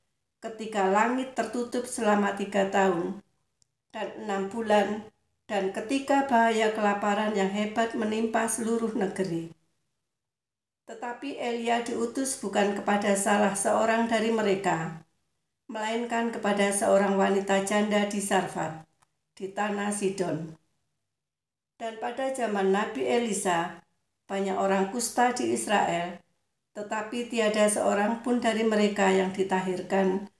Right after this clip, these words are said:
selain Naaman. Orang Syria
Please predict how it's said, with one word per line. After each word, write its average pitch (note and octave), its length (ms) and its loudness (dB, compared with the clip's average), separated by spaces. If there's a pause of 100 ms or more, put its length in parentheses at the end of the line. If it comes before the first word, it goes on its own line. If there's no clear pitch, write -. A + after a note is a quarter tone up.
(140)
selain G3+ 560 2
Naaman. E3 640 -4 (1120)
Orang G#3+ 480 -10
Syria G#3 400 -4